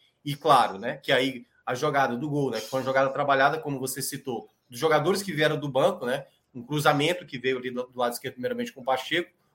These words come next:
pro gol do Galhardo, e depois, né, fazendo ali as jogadas, a jogada que saiu do segundo gol, que também começou pela direita, caiu na esquerda,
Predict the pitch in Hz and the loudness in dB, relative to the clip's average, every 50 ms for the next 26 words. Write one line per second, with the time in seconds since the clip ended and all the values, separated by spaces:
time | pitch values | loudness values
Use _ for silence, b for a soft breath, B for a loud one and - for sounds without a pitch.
0 | _ _ 127 131 127 127 131 127 139 139 139 139 143 147 156 170 170 175 190 185 | _ _ -8 -6 -4 -4 -4 -2 4 4 6 8 10 8 8 8 6 2 0 0
1 | - - 143 165 180 180 - - b b b b b b b - 127 143 156 - | 0 0 0 2 2 0 -2 -6 b b b b b b b -2 -2 -2 -2 -4
2 | - - 151 147 131 131 143 143 139 135 139 143 135 143 151 131 127 127 131 135 | -4 0 2 2 2 2 0 -2 0 2 2 2 2 2 0 2 4 4 4 2
3 | 143 139 143 b b b b 120 117 127 131 131 131 139 - - - 143 135 135 | 0 -4 -10 b b b b -8 -6 -2 0 0 -2 -2 -4 0 0 0 0 0
4 | 139 147 - - 147 147 147 147 139 127 139 147 151 147 - b b b b b | -2 -6 -8 -8 -8 -8 -6 -6 -2 -2 -2 -2 -2 -4 -10 b b b b b
5 | b b - 151 156 147 139 143 143 139 139 139 - 143 - 143 143 147 143 160 | b b -4 0 2 2 2 2 2 2 0 0 -2 -2 0 2 2 2 2 2
6 | 160 175 185 185 185 - 160 143 139 143 147 143 - - - 151 165 170 165 175 | 2 2 0 0 0 0 0 0 0 0 -2 -2 -4 -4 -2 0 0 0 -2 -4